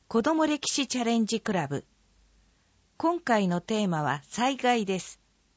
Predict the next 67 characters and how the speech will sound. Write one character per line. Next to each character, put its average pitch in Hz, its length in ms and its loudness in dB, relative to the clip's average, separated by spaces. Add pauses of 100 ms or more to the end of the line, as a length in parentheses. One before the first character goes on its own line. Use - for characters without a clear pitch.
(540)
江 214 160 0
戸 320 140 2
時 330 160 -2
代 226 220 4
か 175 160 -2
ら 165 100 0
現 269 300 0
代 208 240 2
ま 180 140 2
で 170 120 -2
の 156 160 -2
災 240 300 -2
害 240 240 2
の 226 100 2
歴 220 260 0
史 214 140 2
を 208 80 4
振 196 140 -6
り 226 120 -2
返 233 280 2
り 226 100 0
な 220 140 2
が 190 100 2
ら、 156 200 0 (260)
災 302 340 2
害 302 260 0
に 294 160 0
強 269 360 2
い 180 100 2
街 202 300 0
づ 302 120 -4
く 285 140 -2
り 220 140 4
の 170 120 2
大 214 260 0
切 - 280 -2
さ 190 220 4
を - 20 0
学 170 300 0
び 165 120 -4
ま 147 120 -4
す。 - 200 -18 (1120)
昔 330 400 0
の 320 140 0
地 311 180 -2
図 240 120 -2
や 170 180 -2
写 208 160 -2
真 262 320 0
を 247 100 2
見 233 140 0
た 175 120 0
り、 147 220 -4 (300)
周 285 260 0
辺 277 260 0
を 247 140 6
歩 233 240 6
い 240 80 0
て 160 220 -4
発 180 280 -2
見 254 200 0
し - 100 -4
て 226 140 -2
み 208 160 2
ま 196 100 0
し 196 140 -6
ょ 147 260 -6